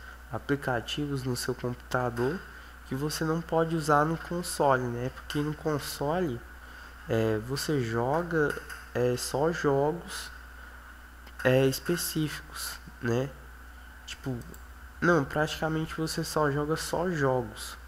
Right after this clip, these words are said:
Você não pode fazer mais nada, né? Às vezes eles adicionam algumas opções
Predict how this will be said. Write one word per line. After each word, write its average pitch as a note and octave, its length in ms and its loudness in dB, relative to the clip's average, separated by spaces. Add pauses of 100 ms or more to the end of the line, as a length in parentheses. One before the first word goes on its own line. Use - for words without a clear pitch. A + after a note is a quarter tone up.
Você D3 340 2 (560)
não C3+ 160 4
pode D3+ 260 2
fazer C#3+ 260 2
mais D#3 340 2
nada, C#3+ 420 0
né? C#3 260 0 (420)
Às B2 160 4
vezes C#3 240 2
eles C#3 280 0
adicionam C#3 520 2
algumas C3 380 2
opções C3 840 0